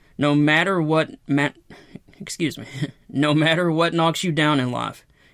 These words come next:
get back up and keep going. Never give up.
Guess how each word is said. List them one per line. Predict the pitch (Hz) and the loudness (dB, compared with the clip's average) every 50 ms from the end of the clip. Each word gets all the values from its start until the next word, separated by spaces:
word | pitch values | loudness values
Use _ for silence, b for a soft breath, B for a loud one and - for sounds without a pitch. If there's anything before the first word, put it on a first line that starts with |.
| b b - 123 | b b -14 -6
get | 135 143 160 160 151 | -2 -2 -2 0 2
back | 165 156 151 - | 0 0 0 0
up | 160 139 135 135 - - | 0 0 0 0 -2 -2
and | 147 131 131 | -4 -4 -4
keep | - 151 139 135 123 | -2 -2 -4 -2 -2
going. | 135 135 131 123 - - - - - _ _ b b b b b b | 0 0 0 0 -2 -8 -12 -14 -18 _ _ b b b b b b
Never | 127 127 135 151 156 190 180 | 0 2 2 2 0 -2 -2
give | 160 165 165 160 151 | 0 0 0 2 2
up. | 139 123 123 123 - - | 0 0 0 0 -4 -8